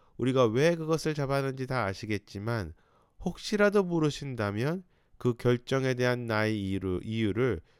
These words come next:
주님께 당당히 말씀드릴 수 있겠죠.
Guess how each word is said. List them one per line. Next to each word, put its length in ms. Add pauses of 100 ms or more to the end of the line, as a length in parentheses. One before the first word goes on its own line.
(120)
주님께 540
당당히 880 (340)
말씀드릴 720
수 460
있겠죠. 580